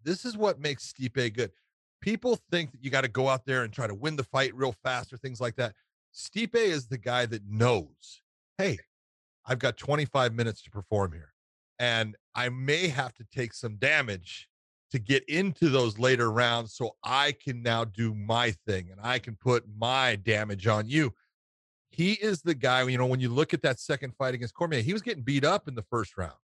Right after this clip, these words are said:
You know, he got taken down. Cormier was on top and beat him up a little. Second round, kinda beat him up again. Third round, a little bit closer. Then the fourth round, he started learning about,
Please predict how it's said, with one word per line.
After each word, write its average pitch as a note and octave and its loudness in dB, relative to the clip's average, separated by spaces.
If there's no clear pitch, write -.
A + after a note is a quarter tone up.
You A2 -6
know, - -2
he A2+ -2
got G#2+ 0
taken C3+ 0
down. C#3+ 0
Cormier C#3 0
was C#3 0
on C3 0
top C3 0
and B2 -4
beat C3+ 4
him E3+ 4
up D#3 6
a C#3+ 0
little. D3+ 4
Second D3 0
round, C#3+ 2
kinda A#2+ 2
beat D3 4
him D3+ 2
up D#3 6
again. C#3+ 0
Third D#3+ 6
round, E3 4
a E3 -20
little A3+ 6
bit G3 4
closer. E3+ 2
Then A2 -6
the F#2+ -10
fourth A2 2
round, A2+ 4
he A2+ -6
started G#2+ 0
learning A2 2
about, G2+ -2